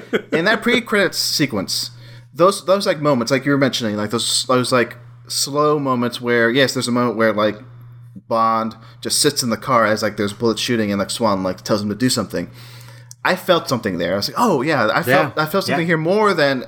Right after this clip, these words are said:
Speaker 2: all of Spectre with these two," and, like, I buy the, I buy them now more than ever. You know, I, I'm glad they had those moments. I'm glad that there was, like, the, that emotional connection,
Speaker 1: Mm-hmm.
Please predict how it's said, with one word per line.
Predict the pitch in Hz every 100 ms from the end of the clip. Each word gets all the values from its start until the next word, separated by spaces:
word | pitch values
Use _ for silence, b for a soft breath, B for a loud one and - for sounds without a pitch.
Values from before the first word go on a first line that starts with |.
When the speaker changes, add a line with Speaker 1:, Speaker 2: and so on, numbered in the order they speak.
| - -
Speaker 2:
all | 143 139
of | 131
Spectre | - 170 - 113 107 -
with | 123
these | 147 139 -
two," | 123 117
and, | 107
like, | 107 107
I | 127 143
buy | 143 131
the, | 117 117 -
I | 143
buy | 143 143
them | 123
now | 120 113
more | 110 107
than | 98
ever. | 101 82 78 - B B B B - -
You | 120
know, | 107
I, | 90 120 123 107
I'm | 127
glad | 123 117
they | 117
had | 123 117
those | 123 113
moments. | 117 117 -
I'm | 104
glad | 101 107 104
that | 98
there | 107
was, |
like, | 104 101
the, | 104 104
that | - 101
emotional | 107 - 104 92 - B B B B
connection, | 131 170 170 170 127
Speaker 1:
Mm-hmm. | 95 151